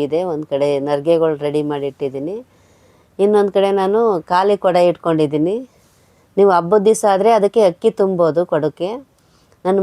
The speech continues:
ಮೇಲೊಂದು ಬಟ್ಲು ತುಂಬ್ತಾಯಿದ್ದೀನಿ. ಅಕ್ಕಿ ಹಾಕಿದ್ರೆ ಏನು ಬಟ್ಲು ಕವರ್ ಬೇಕಾಗಿಲ್ಲ, ಅದಕ್ಕೇನು ಅವಶ್ಯಕತೆ ಇರಲ್ಲ. ನೋಡಿ,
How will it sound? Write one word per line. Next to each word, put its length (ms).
ಮೇಲೊಂದು 440
ಬಟ್ಲು 320
ತುಂಬ್ತಾಯಿದ್ದೀನಿ. 560
ಅಕ್ಕಿ 280
ಹಾಕಿದ್ರೆ 380
ಏನು 160
ಬಟ್ಲು 320
ಕವರ್ 280
ಬೇಕಾಗಿಲ್ಲ, 560
ಅದಕ್ಕೇನು 360
ಅವಶ್ಯಕತೆ 440
ಇರಲ್ಲ. 260
ನೋಡಿ, 180